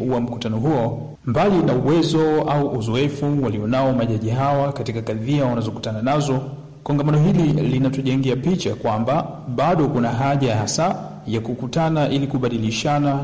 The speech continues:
na kuongeza taaluma baina ya nchi na nchi wanazotoka barani Afrika, kama anavyofafanua mchambuzi huyu wa siasa za Kiafrika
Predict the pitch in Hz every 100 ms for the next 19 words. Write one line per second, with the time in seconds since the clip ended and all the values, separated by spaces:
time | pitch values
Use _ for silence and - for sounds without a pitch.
0 | 131 110 110 113 120 139 123 113 123 120
1 | 180 120 113 - 127 117 139 135 117 117
2 | 151 - 139 135 131 - 123 117 117 143
3 | 143 123 107 104 110 139 131 127 110 107
4 | 104 101 - 135 120 98 - - - -
5 | - _ _ - 208 180 139 127 131 127
6 | 123 - 131 160 160 139 131 123 127 120
7 | 117 113 139 147 135 117 104 - 127 131
8 | 131 110 101 104 - 160 160 139